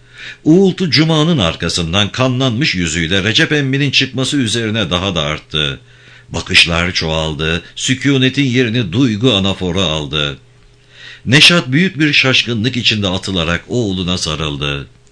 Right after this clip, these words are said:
"Vay yavrum vay, sen ocakta mı kalmıştın?" diye tepeden tırnağa süzdü oğlunu. "Bana senin Zonguldak'a gittiğini söylediler." "Hiç böyle vicdansızlık olur mu?"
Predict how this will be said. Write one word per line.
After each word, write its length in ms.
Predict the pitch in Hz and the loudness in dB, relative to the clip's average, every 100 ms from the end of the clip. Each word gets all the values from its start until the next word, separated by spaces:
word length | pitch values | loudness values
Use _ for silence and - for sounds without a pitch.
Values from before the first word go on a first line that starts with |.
| _ _ - - - - - - - - | _ _ -20 -20 -20 -20 -20 -20 -14 -6
"Vay 220 | - 139 | -2 0
yavrum 500 | 135 143 113 143 131 | 0 0 2 2 2
vay, 160 | 135 | 2
sen 180 | 135 156 | 2 0
ocakta 440 | 170 175 185 - 196 | 2 4 2 2 0
mı 120 | 208 | 0
kalmıştın?" 640 | 180 190 170 170 170 151 | 2 0 2 0 0 0
diye 180 | 151 135 | 2 2
tepeden 520 | 151 147 127 127 156 | 0 0 0 0 0
tırnağa 440 | 135 139 120 127 131 | 0 -2 0 0 0
süzdü 360 | 131 123 95 | 0 -2 0
oğlunu. 500 | 123 104 98 90 82 - - - - - | -2 0 -2 -2 -4 -8 -20 -20 -20 -6
"Bana 220 | 117 151 | 0 2
senin 240 | 156 175 185 | 2 2 2
Zonguldak'a 500 | 185 208 208 180 156 | 2 2 2 4 4
gittiğini 360 | 139 135 139 | 2 0 0
söylediler." 580 | 127 127 123 117 139 139 - - - | 0 0 0 2 0 0 -8 -20 -8
"Hiç 280 | - 113 - | -2 0 2
böyle 320 | 104 95 95 | 2 2 2
vicdansızlık 720 | 98 80 101 95 101 92 98 | 0 0 0 -2 -2 -2 -4
olur 280 | 90 90 104 | -2 -2 0
mu?" 260 | 107 92 | -2 -4